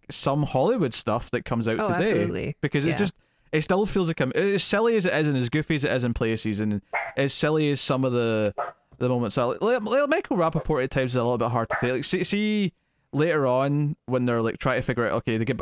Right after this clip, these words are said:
Speaker 1: they get up to level one, 'cause obviously keep in mind we're in negatives 'cause it's under water, right?
Speaker 2: Mm-hmm.
Speaker 1: We're going down.
Speaker 2: Yeah, Poseidon Adventure, yeah.
Speaker 1: Yeah. So they get up to level one, so they're almost at the surface, but the, you know, the stairwell that's gonna go up is flooded, so they have to figure out something. So they, they need, like, flashlights to go and try and do a trick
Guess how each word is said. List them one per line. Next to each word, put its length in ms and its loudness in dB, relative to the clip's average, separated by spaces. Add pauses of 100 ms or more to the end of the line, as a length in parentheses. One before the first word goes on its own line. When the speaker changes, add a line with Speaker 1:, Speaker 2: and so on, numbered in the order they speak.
Speaker 1:
they 100 0
get 100 2
up 120 -2
to 120 0
level 320 0
one, 220 0
'cause 140 -2
obviously 280 -2
keep 140 -4
in 60 2
mind 220 0
we're 120 -2 (100)
in 140 0
negatives 420 -2
'cause 160 -4
it's 220 -8
under 400 -4 (400)
water, 240 -2
right? 80 -2
Speaker 2:
Mm-hmm. 80 -2
Speaker 1:
We're 100 0
going 220 -4
down. 260 -2 (220)
Speaker 2:
Yeah, 120 -6
Poseidon 380 -2
Adventure, 320 -6
yeah. 160 -6 (180)
Speaker 1:
Yeah. 200 -4 (380)
So 300 0
they 120 0
get 100 2
up 100 -4
to 140 0
level 500 0
one, 460 0
so 200 -2
they're 140 2
almost 300 2
at 40 -2
the 60 -2
surface, 320 -2
but 160 -6
the, 240 -2
you 120 0
know, 40 2
the 80 0
stairwell 560 0
that's 100 -6
gonna 140 -2
go 120 0
up 140 -6
is 120 -2
flooded, 260 -2
so 80 -10
they 60 2
have 120 0
to 60 -8
figure 240 -2
out 80 -4
something. 260 -4
So 120 -2
they, 80 0
they 100 0
need, 140 -2
like, 100 -4
flashlights 520 -2
to 100 -6
go 80 0
and 100 -2
try 140 -2
and 120 0
do 120 0
a 60 -2
trick 260 -4